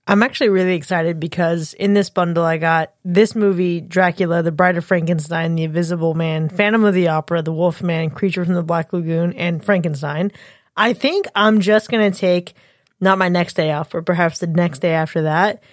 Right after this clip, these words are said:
and just, like, have these on in the background all day long and just chill, you know, like, really enjoy some alone time. I think I'm gonna absolutely put this back into the mix.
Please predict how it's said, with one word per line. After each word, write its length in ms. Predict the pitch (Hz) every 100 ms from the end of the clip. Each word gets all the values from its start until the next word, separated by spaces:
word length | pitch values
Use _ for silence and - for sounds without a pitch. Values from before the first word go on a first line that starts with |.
| _ _ -
and 160 | 180
just, 260 | 180 180 -
like, 240 | 170 151 - _ _ _ _ _ -
have 320 | - 190 190
these 160 | 202 190
on 180 | 190 180
in 40 |
the 80 | 170
background 640 | 165 165 - 170 170 170 -
all 220 | 170 165
day 220 | 156 151 139
long 420 | - 147 - 165 _ -
and 140 | 185
just 220 | 180 - - _
chill, 720 | - - - 165 147 135 135
you 120 | 156
know, 120 | 190 202
like, 240 | 196 190
really 320 | 254 311 277
enjoy 420 | 185 175 175 165
some 260 | 160 175 156
alone 540 | 151 156 147 147 160
time. 520 | 160 196 196 214 240 233 _ _ _ _ -
I 100 | 175
think 140 | 196
I'm 100 | 185
gonna 280 | 180 165 151 -
absolutely 500 | 165 143 160 156 151
put 160 | 165
this 160 | 165 -
back 220 | 143 143
into 180 | 151 156
the 80 | 165
mix. 480 | 156 113 - -